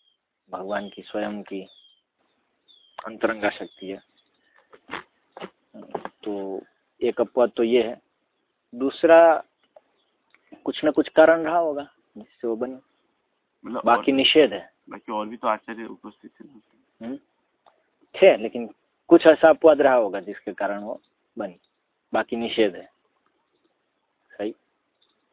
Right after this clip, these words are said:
Speaker 1: सब जगह पे निषेध है उसका, इसलिए अपवाद से नियम नहीं बनता है। अपवाद को आप लेकर के बोलो कि ये नियम हो गया, तो ये तो सही बात नहीं है।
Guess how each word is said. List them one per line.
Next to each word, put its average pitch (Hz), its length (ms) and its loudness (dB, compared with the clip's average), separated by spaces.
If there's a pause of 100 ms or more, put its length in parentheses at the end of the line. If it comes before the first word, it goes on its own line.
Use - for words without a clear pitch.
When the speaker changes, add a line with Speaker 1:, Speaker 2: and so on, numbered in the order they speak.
(1300)
Speaker 1:
सब 110 140 -10
जगह 113 200 -2
पे 101 140 -10
निषेध 90 360 -16
है 87 60 -14
उसका, - 320 -20 (500)
इसलिए - 260 -2
अपवाद 131 440 4
से - 120 -8
नियम 135 220 0
नहीं 139 160 -2
बनता 104 340 -8
है। 104 100 -16 (2000)
अपवाद 104 360 -8
को 113 120 -6
आप 110 120 -8
लेकर 107 280 -6
के 98 100 -8
बोलो 107 260 -6
कि 101 160 -14
ये 101 120 -8
नियम 104 260 -14
हो 104 180 -12
गया, 95 200 -10
तो 98 300 -16
ये 101 100 -12
तो 101 360 -12 (120)
सही 117 260 -2
बात 98 260 -6
नहीं 90 140 -20
है। 69 240 -20